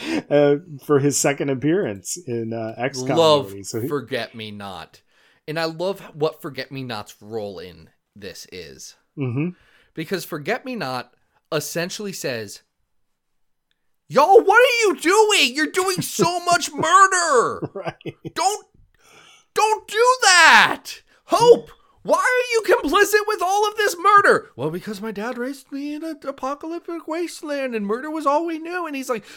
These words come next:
Speaker 2: "That's fair, but look, Meme's over here and she's dying and she's really cool and she's innocent and she just wants to help out. And maybe,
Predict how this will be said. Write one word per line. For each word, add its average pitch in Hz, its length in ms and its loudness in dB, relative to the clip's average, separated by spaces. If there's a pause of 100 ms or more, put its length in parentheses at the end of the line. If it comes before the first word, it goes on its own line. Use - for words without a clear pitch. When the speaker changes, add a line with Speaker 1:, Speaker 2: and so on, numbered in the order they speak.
(160)
Speaker 2:
"That's 466 360 -2
fair, - 180 -12 (280)
but 381 180 -8 (720)
look, 427 240 -2
Meme's 403 440 -6
over 427 260 -4
here 349 260 -8
and 339 120 -10
she's 349 320 -10
dying 320 440 -6
and 302 120 -12
she's 415 300 -10
really 480 400 -2
cool 339 640 0 (260)
and 285 140 -8
she's 320 260 -6
innocent 349 560 -4
and 302 100 -6
she 285 140 -6
just 294 280 -4
wants 381 200 -6
to 330 140 2
help 262 340 -2
out. 254 520 0 (380)
And 247 320 -8
maybe, 339 580 -2